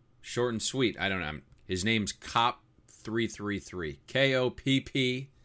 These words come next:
three three three is the week four contest winner. Went a perfect five and oh. Got the score right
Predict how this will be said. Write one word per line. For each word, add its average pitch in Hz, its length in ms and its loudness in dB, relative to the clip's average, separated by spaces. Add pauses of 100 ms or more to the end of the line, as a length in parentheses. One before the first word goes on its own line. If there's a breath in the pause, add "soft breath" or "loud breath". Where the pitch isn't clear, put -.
(220)
three 110 320 -2
three 107 280 -4
three 110 340 0
is 101 400 -2
the 92 380 -4 (760 soft breath)
week 131 260 2
four 135 360 -2
contest 120 580 -2
winner. 131 320 0 (320)
Went 104 160 0
a 95 40 -2
perfect 104 340 2
five 98 240 2
and 98 100 0
oh. 143 240 2 (2250)
Got 190 240 -4
the 147 80 -2
score - 460 -4
right 80 300 -4